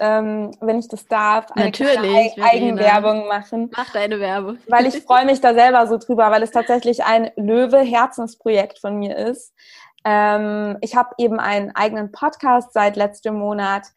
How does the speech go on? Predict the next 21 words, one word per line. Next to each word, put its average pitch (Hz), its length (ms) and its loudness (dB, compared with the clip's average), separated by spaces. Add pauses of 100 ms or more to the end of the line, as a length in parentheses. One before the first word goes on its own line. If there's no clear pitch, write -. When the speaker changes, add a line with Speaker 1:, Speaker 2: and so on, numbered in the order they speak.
(220)
Speaker 1:
Mercury 233 680 0
Dreams. 262 760 -6 (120)
Und 220 680 2 (160)
ja, 220 220 4
ich 220 80 -6
spreche 226 400 -4
da 202 320 4
auch, 214 320 -2 (100)
ähm, 202 360 -4
gar 202 180 0
nicht 269 160 -4
unbedingt 233 560 -2
so 220 160 -4
abstrakt - 580 -4
astrologisch, 262 800 0
sondern 220 400 -4
ich 202 120 -14
spreche 214 340 -8
eigentlich 208 420 -6
so 214 120 -8
über 190 420 -2